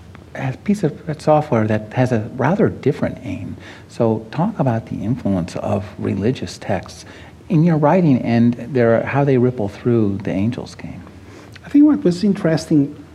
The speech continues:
Speaker 2: to wri-, what I was interested in writing in The Angel's Game was not necessarily religion,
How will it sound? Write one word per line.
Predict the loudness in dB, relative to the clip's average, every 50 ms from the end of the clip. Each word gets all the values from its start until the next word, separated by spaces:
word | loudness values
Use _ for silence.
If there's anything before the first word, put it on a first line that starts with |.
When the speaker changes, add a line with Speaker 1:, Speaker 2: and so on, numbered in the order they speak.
| -16
Speaker 2:
to | -8 -2 0
wri-, | 2 2 2 0 -2 -4 -6 -8 -6 -2
what | 0 2 2
I | 2
was | 2 2 2
interested | 0 0 0 0 0 0 -2 -4 -6 -8 -8 -8 -10 -8
in | -4 -2 -2 0
writing | 0 0 0 0 2 2 4
in | 4 2
The | 2 2 2
Angel's | 2 0 0 -2 -2
Game | 0 2 2 4
was | 2 2 2 2
not | 0 0 0
necessarily | 0 -2 -2 -6 -6 -4 -2 0 2 2 2
religion, | 2 2 2 2 2 0 -2 -2 -2 -2 -2 -2 -2 -6